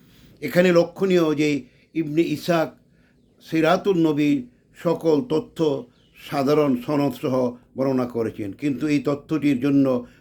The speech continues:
কোনো সনদ উল্লেখ করেননি। কোথা থেকে তিনি এই তথ্যটি সংগ্রহ করেছেন তাও জা-, জানাননি, বা সনদ প্রথম শতাব্দীর কোনো সাহাবী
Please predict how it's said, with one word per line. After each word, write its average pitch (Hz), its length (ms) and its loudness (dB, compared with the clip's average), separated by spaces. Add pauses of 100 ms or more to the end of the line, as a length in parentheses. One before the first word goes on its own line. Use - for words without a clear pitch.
কোনো 135 260 -2
সনদ 135 400 -2
উল্লেখ 120 320 0
করেননি। 104 560 -6 (440)
কোথা 190 180 -4
থেকে 185 240 2
তিনি 190 260 4
এই 170 100 4
তথ্যটি 170 540 -4
সংগ্রহ 151 400 -2
করেছেন 143 500 -2 (340)
তাও 160 300 2
জা-, 143 140 -6 (560)
জানাননি, 139 640 2 (300)
বা 123 260 -2
সনদ 143 360 -2 (360)
প্রথম 147 340 -2
শতাব্দীর 139 640 -2
কোনো 131 220 -4
সাহাবী 127 520 0